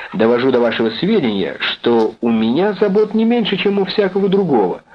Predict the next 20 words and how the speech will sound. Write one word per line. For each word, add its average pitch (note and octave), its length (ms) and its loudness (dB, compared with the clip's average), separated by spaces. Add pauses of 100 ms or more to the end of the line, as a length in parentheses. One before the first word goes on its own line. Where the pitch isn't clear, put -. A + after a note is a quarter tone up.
(260)
а A2 220 2
воспоминаний G3+ 680 0
столько G3+ 500 0
же, F3+ 220 2
сколько E3 540 0
у D#3 120 2
рядового C#3+ 500 2
паломника G#2 640 0
в F#2 60 0
этой F2+ 180 -2
долине. G2 460 -2 (760)
Как C3 200 0
видите, A#3 600 0
я G3 180 0
не A3 80 2
особенно A2 480 0
пригоден A2 480 0
для G#2+ 220 2
выслушивания G2 580 -4
признаний. F#2+ 560 -6